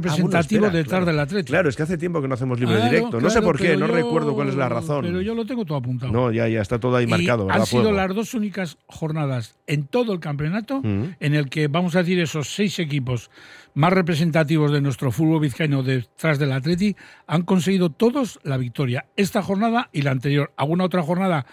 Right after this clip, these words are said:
Speaker 1: había ocurrido que igual había habido cuatro victorias y un par de empates, pero rizar el rizo de seis de seis ha ocurrido esta semana y la anterior.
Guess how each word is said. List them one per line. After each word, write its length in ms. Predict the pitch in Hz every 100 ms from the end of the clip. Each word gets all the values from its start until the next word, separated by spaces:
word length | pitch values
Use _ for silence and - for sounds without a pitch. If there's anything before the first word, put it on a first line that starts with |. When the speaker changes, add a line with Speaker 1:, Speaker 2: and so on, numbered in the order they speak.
| - -
Speaker 1:
había 260 | - 139 175
ocurrido 400 | 160 160 170 160
que 60 | 147
igual 160 | 160
había 240 | 151 147 151
habido 260 | 151 147
cuatro 420 | 123 151 151 143 139
victorias 500 | 135 120 147 143 131
y 40 |
un 120 | 135
par 160 | 127 127
de 80 | 123
empates, 420 | 123 233 214 156
pero 320 | 147 135 123 - - -
rizar 400 | - 135 139 214 202
el 120 | 185
rizo 380 | 165 151 156 135
de 160 | 139
seis 420 | 117 - 208 190 147
de 120 | 156
seis 440 | - 220 233 - _ - -
ha 60 |
ocurrido 400 | 147 156 139 127
esta 220 | 165 - 175
semana 480 | 170 208 220 220 - _ _ _ _
y 120 | - 131
la 140 | 135
anterior. 500 | 123 120 127 131 104